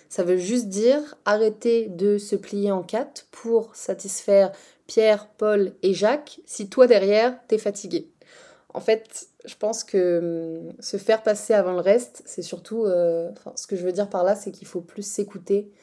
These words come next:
Faut arrêter de tirer sur la corde juste pour faire plaisir, euh, à celles et ceux qui, qui t'entourent. Moi, j'étais souvent la personne qui disait jamais non parce que je voulais pas blesser les gens, parce que je voulais pas rentrer dans le conflit. Et du coup, euh,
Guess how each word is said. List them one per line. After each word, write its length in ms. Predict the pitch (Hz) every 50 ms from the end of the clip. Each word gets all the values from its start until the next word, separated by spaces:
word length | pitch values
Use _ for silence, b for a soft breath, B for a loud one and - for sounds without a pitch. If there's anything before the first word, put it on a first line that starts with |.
| b b b b b b b
Faut 140 | - - 180
arrêter 320 | 170 165 175 170 - 214
de 140 | 196 196 185
tirer 360 | 170 - - 190 170 180 180
sur 160 | 180 - 185
la 140 | 170 165 160
corde 320 | 160 - 190 185 185 175 165
juste 240 | 160 185 185 -
pour 140 | - 202 -
faire 180 | - 180 170 170
plaisir, 420 | - - 175 165 165 175 185 175
euh, 300 | 170 160 156 156 156 151 - - - - - - - - - - -
à 200 | - - - -
celles 280 | - - - 190 170 170
et 60 | 165
ceux 180 | - - 196
qui, 440 | 185 - - - 170 170 165 160 160 b b b b b b b b
qui 160 | _ - 202
t'entourent. 560 | - 190 170 170 - - 208 214 226 226 b b b b b b b b - 202
Moi, 80 | 196
j'étais 220 | 196 190 175 196 180
souvent 300 | 180 - 190 180 208 214
la 100 | 196 180
personne 400 | - - - - - 196 196 196
qui 400 | 196 - - 185 175 175 170 165
disait 380 | 160 160 175 170 165 170 170 156
jamais 320 | 147 180 175 180 180 175
non 360 | 175 175 170 165 165 165 190 - _ -
parce 160 | 175 170 -
que 160 | - - - - -
je 140 | 190 180 165
voulais 240 | 156 180 165 160 156
pas 180 | - 175 175
blesser 320 | 175 175 185 175 - - 175
les 180 | 175 170 170
gens, 400 | 160 160 170 165 165 170 170 170 175
parce 180 | - 190 -
que 100 | - 170
je 60 | 156
voulais 180 | 156 175 165 160
pas 220 | 160 - 190 190
rentrer 320 | 185 180 180 180 - - 175
dans 80 | 170
le 60 | 170 170
conflit. 580 | - - 175 170 - - - 196 196 202 208 208 B B B B B B B B _
Et 80 | - 180
du 160 | 156 151 160
coup, 480 | 160 - - - 220 233 262 302 302 - _ _ _ _ - 170
euh, 340 | 165 165 160 165 165 165